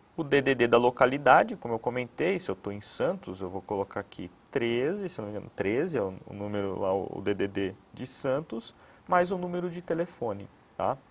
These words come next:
Feito isso, eu clico no botão chamar-me. O Webex, ele vai tocar naquele telefone que você colocou ali,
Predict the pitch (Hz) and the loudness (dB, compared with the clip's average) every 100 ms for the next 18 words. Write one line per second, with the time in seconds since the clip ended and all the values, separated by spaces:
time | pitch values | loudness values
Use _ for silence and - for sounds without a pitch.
0 | _ _ - 160 165 196 185 220 - 311 | _ _ -2 0 0 -2 -2 -2 -2 -4
1 | - - _ _ _ _ _ _ _ - | -8 -20 _ _ _ _ _ _ _ -6
2 | 120 131 123 131 131 123 - 110 104 - | -4 -4 -4 -4 0 0 2 -4 -2 4
3 | 143 127 101 92 87 90 _ - - 135 | 4 6 2 2 -6 -12 _ -10 2 4
4 | 123 123 - 123 135 127 123 - 135 - | 6 6 4 -6 -2 0 0 0 -2 0
5 | - 113 127 - - - - 107 - 110 | 4 4 2 -8 -20 -20 -6 -6 -4 -6
6 | 113 107 110 - 98 104 101 101 - - | -2 -2 -2 -4 -6 -6 -8 -8 -10 -8
7 | 101 98 - 98 95 85 82 | -4 -4 -4 -4 -4 -6 -12